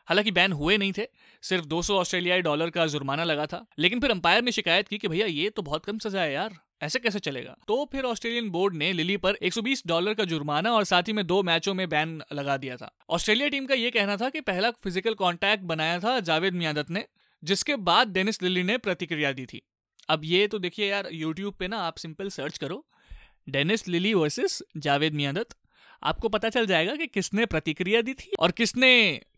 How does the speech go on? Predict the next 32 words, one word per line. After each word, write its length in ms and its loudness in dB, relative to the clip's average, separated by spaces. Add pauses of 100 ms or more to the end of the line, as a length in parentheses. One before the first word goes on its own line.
पहल 220 4
की 160 -10
थी। 160 -18 (160)
वो 100 2
तो 120 4
उस 140 4
टाइम 260 6
भी 220 6
काफी 300 4
क्लियर 360 4
था, 60 4
लेकिन 300 2
अब 180 0
टीम 220 2
का 160 2
बंदा 280 2
है 180 2
तो 300 0
सबको 220 -8
साथ 180 0
खड़ा 240 -4
होना 260 -2
ही 120 0
है, 140 0
तो 180 -2
ऑस्ट्रेलिया 360 -2
की 80 -6
पूरी 200 -6
टीम 180 -8
साथ 180 -6
खड़ी 280 -4
थी। 180 -10